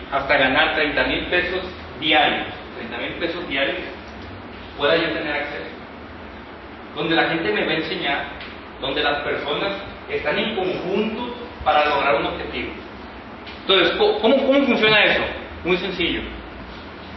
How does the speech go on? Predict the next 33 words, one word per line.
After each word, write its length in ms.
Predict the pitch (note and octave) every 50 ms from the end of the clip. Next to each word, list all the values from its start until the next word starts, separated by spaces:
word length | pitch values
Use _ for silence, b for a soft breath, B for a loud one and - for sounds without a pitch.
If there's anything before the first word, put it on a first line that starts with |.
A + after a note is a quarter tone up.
| - - - - - - - - - - - - - - - - - - - - -
El 160 | D#3+ E3 E3
primer 300 | - F3+ F3 E3+ F#3+ F#3+
paso 220 | - G#3+ G#3+ A#3 A#3
que 60 | G#3
a 40 | G3
mí 60 | G3
me 100 | G3+ A#3
dijeron 420 | G#3+ F3+ E3 E3+ F3+ F3 - - - - - - - - - - - - - - - - - - - - - -
para 160 | D3+ D3+ D3
desarrollar 340 | C3+ C#3+ C#3+ C3+ C3+ D3 D#3
esto 240 | F#3 G3+ F#3 F3 E3
es 60 | E3
la 40 | F3
humildad, 400 | F3+ E3+ D#3 C3+ C3 D#3+ - -
que 120 | - D3
te 120 | C3+ C#3+ C#3+
dicen 260 | C#3+ C#3+ - E3+ E3
paso 180 | E3 D#3 D3+
a 100 | - -
paso 200 | - D#3+ E3 E3 -
qué 100 | - D3+
es 60 | C#3+
lo 120 | C#3+ - -
que 60 | C#3
hay 120 | C3 B2+
que 360 | B2 C#3 C#3+ C#3+ C#3+ C#3+ C#3+ C#3+
empezar 360 | C#3 - A#2+ A#2 - G#2 F#2+
a 40 | -
hacer. 180 | - - - - - - - - - - - -
Entonces, 280 | - D#3 E3 E3 E3+ E3+ E3
cuando 180 | F3+ F3+ E3+
yo 120 | D#3+ F3+ A3+
inicio 420 | B3+ B3+ C4+ B3+ A3 A3 A3 G#3